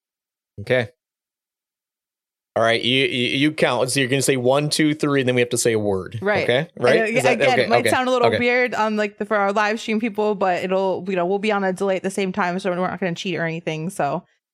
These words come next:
Speaker 2: we'll see how we do.
Speaker 1: Okay.
Speaker 2: Are we ready?
Speaker 1: All right. I have my word locked in.
Speaker 2: <laughs> Me too. <laughs> All right. One, two,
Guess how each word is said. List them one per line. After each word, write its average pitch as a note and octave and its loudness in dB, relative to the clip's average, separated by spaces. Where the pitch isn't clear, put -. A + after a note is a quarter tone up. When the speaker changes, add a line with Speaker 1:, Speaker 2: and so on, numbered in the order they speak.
Speaker 2:
we'll E3+ -2
see G3+ -4
how A3 2
we B3+ 0
do. F4+ 2
Speaker 1:
Okay. - -6
Speaker 2:
Are G3+ 0
we C4 0
ready? C4 -2
Speaker 1:
All F2+ -2
right. - -6
I A2+ 2
have B2 2
my B2+ 4
word B2 2
locked A#2 2
in. G2 -2
Speaker 2:
<laughs> - -2
Me D#4 2
too. E4 -2
<laughs> - -
All D4+ -2
right. B3+ 0
One, C#4 0
two, B3+ 0